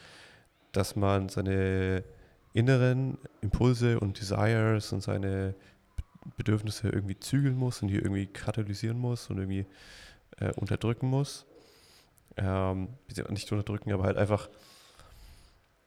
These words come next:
um quasi zu einem reifen, erwachsenen... Äh,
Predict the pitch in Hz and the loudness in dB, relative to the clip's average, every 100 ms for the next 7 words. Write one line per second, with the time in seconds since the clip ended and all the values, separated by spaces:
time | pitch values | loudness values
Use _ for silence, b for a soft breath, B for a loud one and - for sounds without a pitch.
0 | - - _ _ _ 135 156 151 - 107 | -20 -20 _ _ _ 8 8 4 6 6
1 | 107 107 110 101 98 98 98 - - - | 6 2 4 6 6 2 -2 -8 -20 -14
2 | - 101 98 107 113 117 110 - - - | -6 0 6 6 6 4 4 2 -4 -4
3 | 98 101 - - 104 104 101 98 98 - | 0 0 0 0 2 2 2 0 -4 -10
4 | _ _ _ _ - - - _ - 98 | _ _ _ _ -20 -20 -20 _ -2 2
5 | 98 98 | 2 2